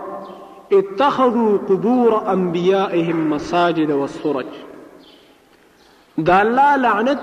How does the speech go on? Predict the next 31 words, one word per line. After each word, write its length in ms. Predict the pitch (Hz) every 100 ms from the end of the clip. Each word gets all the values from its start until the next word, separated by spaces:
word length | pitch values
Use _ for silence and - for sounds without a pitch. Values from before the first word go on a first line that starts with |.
| 240
دی 100 | 247
په 120 | 226 208
یهودیانو 580 | 170 180 170 214 226 220
او 60 | 196
په 120 | 180 175
نصاراو 380 | 165 160 165 165
باندې 260 | 151 135 - - - - - - - - - - _ - -
چې 60 | 196
د 40 | 202 190
خپلو 220 | 302 302
پیغمبرانو 880 | 294 254 220 226 214 208 233 262 269 226
د 20 | 202
قبرونو 340 | 208 185 214 190
نه. 120 | 175 - - - - - - - - - - - - _ _ _ - - - 190
او 100 | 202
بل 100 | 285
روایت 300 | 277 262 285 277
کې 80 | 262
راځي، 220 | 240 226 220
د 40 | 220
نیکانو، 440 | 208 202 247 269 247
بزرګانو، 560 | 208 196 196 208 247 240 247
اولیاءو 500 | 202 190 208 247 269
د 80 | 233 -
قبرونو 320 | 202 190 254
نه 100 | 226 190
د 40 | 190
سجدې 300 | 190 165 233 214
ځای 100 | 180 180
نه 60 | 156
جوړ 140 | 160